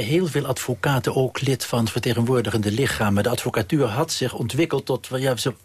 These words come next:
zelf vond men een orde. Dan moet je denken aan een geestelijke orde, die natuurlijk heel hoog aangeschreven stond in die tijd. En die daardoor ook een gezag bij, bij het gewone publiek hadden.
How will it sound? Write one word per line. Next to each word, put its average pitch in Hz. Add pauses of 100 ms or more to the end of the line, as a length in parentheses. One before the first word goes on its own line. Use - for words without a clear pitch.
zelf 143
vond 117
men 110
een 110
orde. 123 (400)
Dan 123
moet 131
je 120
denken 139
aan 120
een 107
geestelijke 123
orde, 110
die 123
natuurlijk 117
heel 131
hoog 123
aangeschreven 113
stond 107
in 107
die 107
tijd. 104 (340)
En 120
die 127
daardoor 120
ook 123
een 113
gezag 107
bij, 113 (100)
bij 117
het 107
gewone 117
publiek 113
hadden. 117